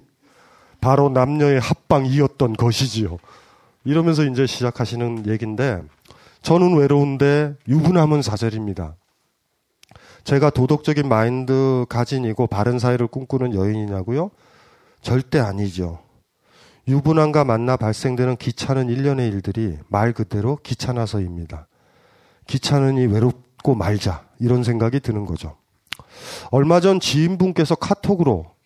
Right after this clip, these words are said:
"새끼 무삭제 배드신 편집본" 이라며 동영상을 보내주었는데 호흡을 가다듬고 무려 다섯 번이나 돌려봤습니다. 그러면 제 몸은 달아오릅니다.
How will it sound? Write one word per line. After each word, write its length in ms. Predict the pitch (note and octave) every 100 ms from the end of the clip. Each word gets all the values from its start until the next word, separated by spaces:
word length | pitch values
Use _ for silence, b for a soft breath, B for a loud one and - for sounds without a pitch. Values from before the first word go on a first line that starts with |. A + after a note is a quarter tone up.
| _
"새끼 480 | - - - - A3+
무삭제 520 | E3+ C3 E3+ - F#3+ E3
배드신 480 | A#2+ B2+ D#3+ - D#3
편집본" 640 | F#3+ F#3+ F#3 _ D3+ F#2 - B B B B B -
이라며 340 | D#3+ F3 F#3 F#3
동영상을 640 | C#3+ D3 F3 E3+ F3+ F3
보내주었는데 920 | B2+ C#3+ C#3+ D3 D3 D3+ C#3+ G2+ F2 - b b b b -
호흡을 420 | E3+ G3+ G3+ G3+
가다듬고 580 | F#3 B2 D#3+ E3 D#3+ E3
무려 360 | G#2+ B2+ F3+ D#3
다섯 340 | - E3+ A3 -
번이나 260 | F#3+ F3
돌려봤습니다. 880 | E3 A#2+ D3 C3 A2 A#2 G2+ F2+ E2 - - - - - - - - - - - - - _ - G#5+ _ _ _ _ _ B B B -
그러면 440 | C#3+ F3+ G3+ G3+
제 200 | - D3+
몸은 320 | F#3 G3+ G#3
달아오릅니다. 880 | F#3 E3+ G3 D3+ C#3+ E3 E3 A2+ E2